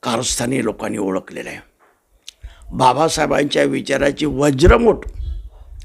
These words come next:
ही जर ढिली करायची असेल तर त्यांच्याच अनुयायांमध्ये तटगट निर्माण करा,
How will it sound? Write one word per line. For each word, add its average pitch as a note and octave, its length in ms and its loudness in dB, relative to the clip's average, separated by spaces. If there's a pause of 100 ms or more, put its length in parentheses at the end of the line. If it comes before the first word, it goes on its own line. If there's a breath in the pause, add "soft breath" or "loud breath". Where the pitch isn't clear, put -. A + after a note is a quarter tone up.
(560 loud breath)
ही G3 160 6
जर F#3+ 300 4
ढिली D#3 280 4
करायची F3 420 2
असेल F#3+ 480 2
तर G3 80 2
त्यांच्याच D#3+ 680 0
अनुयायांमध्ये E3+ 640 2
तटगट G2+ 580 2
निर्माण G2+ 480 2
करा, - 320 -6